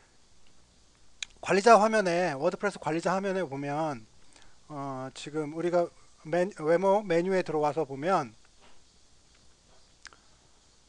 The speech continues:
지금 홈페이지에 만들어 놓은 것들이 이렇게 보이잖아요. 그러면 이제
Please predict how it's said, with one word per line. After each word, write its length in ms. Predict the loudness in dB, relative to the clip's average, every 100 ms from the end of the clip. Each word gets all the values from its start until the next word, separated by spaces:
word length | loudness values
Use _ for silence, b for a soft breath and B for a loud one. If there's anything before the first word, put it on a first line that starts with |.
| _
지금 360 | -8 2 4 6
홈페이지에 960 | 4 2 2 2 0 0 2 4 4 4
만들어 340 | 2 0 0
놓은 120 | 0
것들이 260 | 0 -4 -6
이렇게 160 | -8 -8
보이잖아요. 760 | -4 -4 -2 -2 -2 -4 -8 -18 b b b b -20 -20 -20 -20 -8
그러면 520 | -4 0 0 0 0
이제 260 | 0 0 0